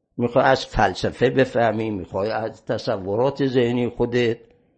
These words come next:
ممکنه یک کسی یه فیلسوفی بشه، بخواد برای خودش از همون بل-، فلسفه بافیای خودش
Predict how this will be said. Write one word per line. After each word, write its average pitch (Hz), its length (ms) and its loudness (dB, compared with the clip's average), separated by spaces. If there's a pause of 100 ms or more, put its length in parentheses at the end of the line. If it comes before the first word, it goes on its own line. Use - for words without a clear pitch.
(360)
ممکنه 117 440 -2
یک 131 180 -2
کسی 143 280 -4
یه 147 100 2
فیلسوفی 143 640 -4
بشه، 151 540 0 (440)
بخواد 151 340 0
برای 123 200 2
خودش 139 560 0 (260)
از 113 200 -4
همون 131 260 0
بل-، 117 160 6
فلسفه 110 760 -2
بافیای 117 580 2
خودش 135 580 2